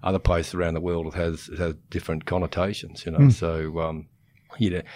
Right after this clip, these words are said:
Speaker 1: diversity in the U S, for example, very rarely talked about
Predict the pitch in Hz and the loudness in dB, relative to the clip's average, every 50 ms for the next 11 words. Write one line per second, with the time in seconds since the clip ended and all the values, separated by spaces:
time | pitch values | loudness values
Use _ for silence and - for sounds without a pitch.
0 | - - - - - _ _ _ - - 87 85 85 98 98 90 87 - - 87 | -18 -18 -20 -20 -20 _ _ _ 0 2 4 4 6 6 4 4 2 0 -2 0
1 | 87 85 85 82 85 85 90 95 101 - - 90 78 78 85 80 80 78 - 82 | 0 2 2 2 2 4 4 4 4 4 0 -4 -2 -2 -4 -4 -4 -4 -6 -6
2 | 82 82 - _ _ _ _ - - - _ _ _ _ - - 87 98 95 92 | -8 -8 -10 _ _ _ _ -20 -20 -20 _ _ _ _ -8 -2 2 4 4 4
3 | 87 85 87 90 95 92 87 85 - 92 95 101 - - 80 82 80 78 - | 6 6 6 6 6 4 2 2 2 0 0 0 -2 -4 -4 -4 -4 -4 -6